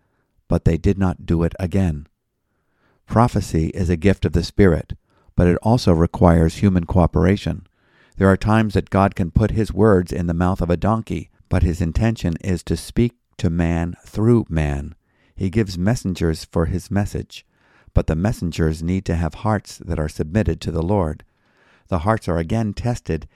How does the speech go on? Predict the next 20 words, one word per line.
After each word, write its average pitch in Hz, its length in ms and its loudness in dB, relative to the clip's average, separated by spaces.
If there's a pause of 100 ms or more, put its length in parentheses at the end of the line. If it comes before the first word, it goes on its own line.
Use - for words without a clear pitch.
(180)
in 82 80 -8
regard 87 460 0
to - 100 -4
people 101 320 0
prophesying 95 920 -4
in 87 160 -6
Numbers 95 340 -4
chapter 95 320 -4
eleven, 90 440 -4 (180)
verses 90 320 -4
twenty-six 95 640 -6
to 101 100 -6
twenty-nine. 95 680 -2 (500)
Two 147 200 6
of 98 80 2
the 78 120 -2
seventy, 76 600 -4 (260)
Eldad 98 460 0
and 82 180 -2
Medad, 85 460 -4